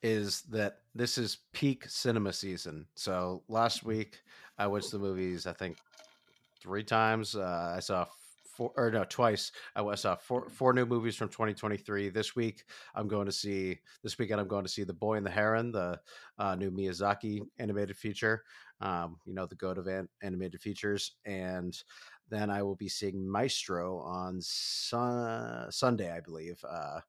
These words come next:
we're gonna drive up to the city to see Maestro, to see the new Bradley Cooper movie about Leonard Bernstein. And it's just my favorite time of year because I just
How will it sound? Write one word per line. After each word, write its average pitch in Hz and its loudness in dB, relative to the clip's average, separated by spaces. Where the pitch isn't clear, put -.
we're 107 -4
gonna 95 -6
drive 98 0
up 92 -8
to 98 -12
the - -10
city 92 -6
to 92 -8
see - -4
Maestro, 92 -2
to 90 -6
see 92 -6
the 85 -8
new 92 -4
Bradley 90 -4
Cooper 95 -6
movie 92 -2
about 87 -4
Leonard 92 -6
Bernstein. 98 -2
And 98 -2
it's 95 -4
just - -4
my 107 0
favorite 110 2
time 110 4
of 104 0
year 98 2
because 92 -6
I 98 0
just 90 -6